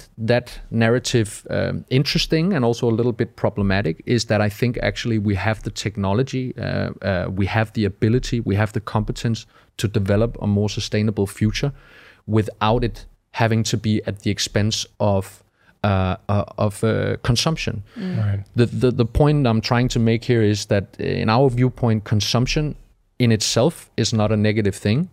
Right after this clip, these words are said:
Speaker 1: It's, it's, uh, it's the unsustainable consumption that's the negative thing. And
Speaker 3: Yeah.
Speaker 1: that's
Speaker 2: Mm.
Speaker 1: where companies need to take,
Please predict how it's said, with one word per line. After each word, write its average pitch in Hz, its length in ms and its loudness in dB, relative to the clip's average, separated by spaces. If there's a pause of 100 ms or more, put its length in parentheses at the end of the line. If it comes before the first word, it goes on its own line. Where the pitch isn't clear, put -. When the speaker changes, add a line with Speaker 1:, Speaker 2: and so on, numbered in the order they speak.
(180)
Speaker 1:
It's, - 380 0 (120)
it's, 110 260 0
uh, 104 240 4
it's 113 240 0
the 110 80 0
unsustainable 107 800 2
consumption 95 640 -2
that's 92 180 -6
the - 80 -4
negative 92 340 -2
thing. 92 240 -6
And 98 100 0
Speaker 3:
Yeah. 110 80 6
Speaker 1:
that's 107 120 2
Speaker 2:
Mm. - 60 -2
Speaker 1:
where 123 140 4
companies 110 460 0
need 110 240 -2
to 107 120 -10
take, 107 400 -4